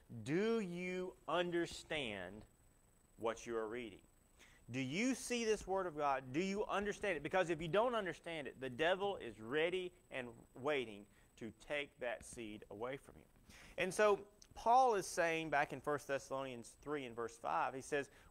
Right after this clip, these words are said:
"We were concerned, I was concerned, that when the gospel was preached, there might have been some confusion.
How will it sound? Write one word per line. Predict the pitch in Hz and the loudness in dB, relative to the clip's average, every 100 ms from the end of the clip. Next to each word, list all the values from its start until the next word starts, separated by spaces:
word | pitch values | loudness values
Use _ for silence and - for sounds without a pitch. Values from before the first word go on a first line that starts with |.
| - | -4
"We | 160 262 | 2 4
were | 285 269 | 4 2
concerned, | 247 208 - - 180 117 92 90 135 - - - - _ - - | 2 -4 -2 2 4 4 0 -8 -16 -20 -20 -20 -20 _ -10 2
I | 247 | 4
was | 233 170 | 4 2
concerned, | 127 101 - 92 85 92 - _ _ _ _ - | -4 -10 -8 -6 -6 -10 -16 _ _ _ _ -4
that | 139 156 | 2 2
when | 165 160 135 - - - | 2 -2 -4 -12 -10 -4
the | 131 | -2
gospel | 113 160 208 220 - 185 | -2 0 0 -2 -12 -10
was | 170 - - | -10 -10 -8
preached, | 147 107 87 - - - - | -4 -4 -8 -20 -20 -20 -10
there | 143 143 | -2 0
might | 151 160 180 | 4 4 4
have | 156 | 4
been | 165 151 | 0 -2
some | 151 120 | -6 -8
confusion. | 139 120 127 117 98 | -8 -8 -6 -8 -8